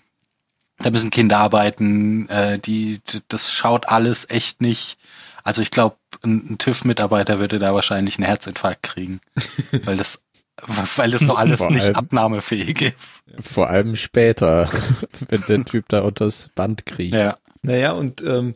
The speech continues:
Speaker 2: das ist aber schon alles sehr mecha-, also se-, nicht nur mechanisch, sondern auch gar nicht automatisiert. Die schleppen ja die
Speaker 1: Ja,
Speaker 2: ganze
Speaker 1: eben,
Speaker 2: Zeit irgendwelche
Speaker 1: das
Speaker 2: Kisten durch die Gegend und, äh,
Speaker 1: das,
Speaker 2: schmeißen.
Speaker 1: deshalb meinte ich ja vorhin, dass es so ein bisschen aussieht, als hätten die sich da selber so,
Speaker 2: Ja, ja.
Speaker 1: so eine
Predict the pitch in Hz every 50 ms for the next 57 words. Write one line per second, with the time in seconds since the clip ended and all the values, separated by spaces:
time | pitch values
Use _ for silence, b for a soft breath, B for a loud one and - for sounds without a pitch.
0 | _ _ - - 113 110 117 143 143 139 135 123 - - 131 151 - - 131 131
1 | 139 127 123 - 123 123 131 139 131 120 113 107 - - - - - 120 110 113
2 | 110 - - - 120 113 117 - - - 120 135 135 135 - - 147 135 127 120
3 | 110 - 98 101 110 131 151 175 175 - - 147 135 135 131 127 127 - - 127
4 | 131 127 127 _ - - 113 117 117 123 117 - - 127 123 123 123 - 117 117
5 | 113 117 117 113 107 107 113 131 156 175 170 - - b b b b b b -
6 | - 107 - - 120 120 - 143 127 120 120 123 135 131 131 - 127 - 151 143
7 | 135 135 135 123 139 131 - - 175 185 - - - 123 123 123 113 - - 120
8 | 113 120 120 131 131 135 120 127 123 123 117 - - - - 143 127 123 - -
9 | 123 117 - 135 131 135 127 131 131 127 131 135 - 156 143 - 151 131 - -
10 | 135 131 131 123 127 - - 123 - - 127 120 110 131 120 - - 131 113 117
11 | 123 123 - - 131 123 120 110 - 120 117 - 127 120 120 120 113 120 - -
12 | - 113 107 - 120 113 110 117 123 117 - 117 117 117 117 120 123 120 113 107
13 | - - 123 117 117 113 113 110 101